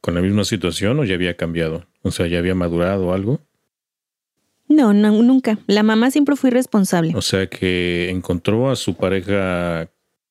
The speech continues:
Speaker 1: perfecta, digamos.
Speaker 2: Digamos que sí,
Speaker 1: De
Speaker 2: un
Speaker 1: vicios,
Speaker 2: roto
Speaker 1: ¿no?
Speaker 2: para un descosido.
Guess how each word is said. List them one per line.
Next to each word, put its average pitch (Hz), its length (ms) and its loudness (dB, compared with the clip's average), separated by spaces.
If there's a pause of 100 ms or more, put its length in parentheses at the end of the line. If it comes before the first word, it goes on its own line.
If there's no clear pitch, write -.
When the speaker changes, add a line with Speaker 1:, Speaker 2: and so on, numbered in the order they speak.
(640)
Speaker 1:
perfecta, 92 580 -4
digamos. 87 580 -6 (1120)
Speaker 2:
Digamos 262 480 4
que 262 140 2
sí, 285 160 4
Speaker 1:
De 381 80 4
Speaker 2:
un 311 60 6
Speaker 1:
vicios, 277 220 4
Speaker 2:
roto 269 160 2
Speaker 1:
¿no? - 100 4
Speaker 2:
para 233 180 4
un 220 80 4
descosido. 196 640 2